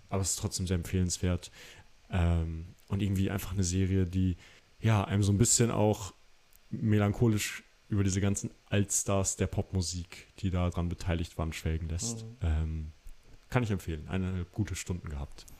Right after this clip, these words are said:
Speaker 2: Und jetzt, sorry, ich habe hier grad so ein, so ein Mittagstief. Ähm, eine wichtige Frage, die wir heute noch klären müssen, weil wir so langsam in Richtung Ende unseres Podcasts kommen.
Speaker 1: Mhm.
Speaker 2: Wie geht's mit deiner Taylor Swift, äh,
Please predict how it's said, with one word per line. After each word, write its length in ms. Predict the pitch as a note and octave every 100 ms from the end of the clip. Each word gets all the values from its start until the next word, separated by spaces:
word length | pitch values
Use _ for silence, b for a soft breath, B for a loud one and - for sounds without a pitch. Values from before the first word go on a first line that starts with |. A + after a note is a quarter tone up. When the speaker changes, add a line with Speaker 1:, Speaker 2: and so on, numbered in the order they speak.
| B B B B B B - -
Speaker 2:
Und 140 | A2+
jetzt, 320 | A#2+ A#2+ - - - - - - - -
sorry, 320 | G#2+ G#2+ A2
ich 160 | G2+ -
habe 100 | G#2+
hier 80 | -
grad 100 | G2+
so 120 | A2
ein, 220 | G#2 G#2
so 140 | G2 G2
ein 280 | G2+ G2
Mittagstief. 720 | B2 C#3+ A2 G2 - - - - -
Ähm, 460 | D3 D3+ C3+ C3 C3 B B B - - -
eine 240 | A#2 D3 D3
wichtige 260 | D#3 B2+
Frage, 280 | - B2 C3+
die 100 | A2
wir 60 | A2
heute 100 | G#2+
noch 60 |
klären 240 | - A#2+ A2
müssen, 400 | F#2+ A2+ G2+ - -
weil 160 | G2+
wir 100 | G2+
so 120 | G2+ G2+
langsam 340 | G#2 A2 G2+
in 80 | G2
Richtung 440 | G2+ - G#2 F#2+ -
Ende 180 | A#2 G#2
unseres 160 | F#2
Podcasts 420 | - C3+ - F#2+ -
kommen. 280 | G2 A2 D3
Speaker 1:
Mhm. 560 | A#2+ G2+ F2+ F2+ D3 A3+ - - B B B B B B B B -
Speaker 2:
Wie 100 | A#2
geht's 200 | C3+ -
mit 120 | A#2+
deiner 260 | A#2+ A#2 A#2
Taylor 320 | - B2+ A#2+
Swift, 600 | - - C#3+ - - - B B - -
äh, 1300 | A#2+ A2 G#2+ G#2+ A2 G#2+ A2 A2 A2 A2 A2 A#2